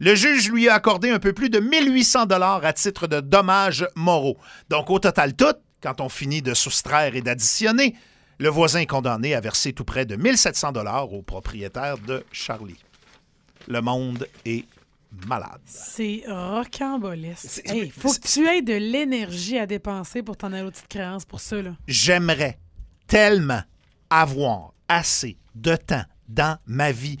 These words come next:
Speaker 1: pour m'impliquer dans une chicane de cons comme ça, là.
Speaker 2: Mais honnêtement, là,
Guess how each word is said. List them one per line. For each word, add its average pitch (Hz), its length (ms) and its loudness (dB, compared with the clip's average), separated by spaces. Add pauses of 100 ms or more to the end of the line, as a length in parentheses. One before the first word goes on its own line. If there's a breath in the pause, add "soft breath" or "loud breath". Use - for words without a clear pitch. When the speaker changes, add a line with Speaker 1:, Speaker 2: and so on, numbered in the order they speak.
(160)
Speaker 1:
pour 143 240 2
m'impliquer 160 720 -2
dans 131 180 -2
une 123 220 -2
chicane 156 720 -2
de 117 120 -4 (120)
cons 156 280 -2
comme 110 240 -6
ça, - 200 -4 (160)
là. 160 80 -16 (420 loud breath)
Speaker 2:
Mais 262 200 2
honnêtement, 302 640 0
là, 302 160 -4